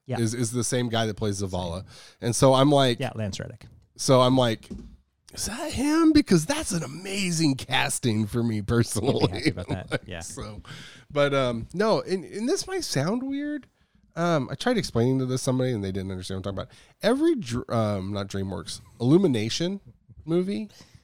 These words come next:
Speaker 1: Yeah.
Speaker 2: has been always, like, in terms of the animation, has always been very weirdly cartoony,
Speaker 1: Mm-hmm.
Speaker 2: like Gru and all that, you know, the Minions, and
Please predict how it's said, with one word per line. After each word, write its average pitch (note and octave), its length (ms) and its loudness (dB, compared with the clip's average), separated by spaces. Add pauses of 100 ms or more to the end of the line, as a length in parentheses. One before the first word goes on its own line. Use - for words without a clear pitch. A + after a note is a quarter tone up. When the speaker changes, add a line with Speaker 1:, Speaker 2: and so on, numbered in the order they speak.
(200)
Speaker 1:
Yeah. - 80 -4
Speaker 2:
has D#3 280 -2
been C#3+ 380 0
always, D3+ 380 0
like, C3 280 -4 (320)
in A2+ 120 -4
terms D3+ 280 -2
of A#2+ 140 0
the G#2 180 -4
animation, G2+ 540 -4
has G2 100 -4
always G2 200 -2
been F#2+ 180 -6
very G2+ 240 -4
weirdly G2 640 -4
cartoony, A2 720 -6 (120)
Speaker 1:
Mm-hmm. D3 120 -2
Speaker 2:
like A2 280 -8
Gru G2+ 540 0
and G2 100 -4
all F#2+ 160 -4
that, G2 200 -4
you G2+ 100 -4
know, G2 60 -4
the G#2 100 -4
Minions, F#2 460 -6
and F#2+ 180 -8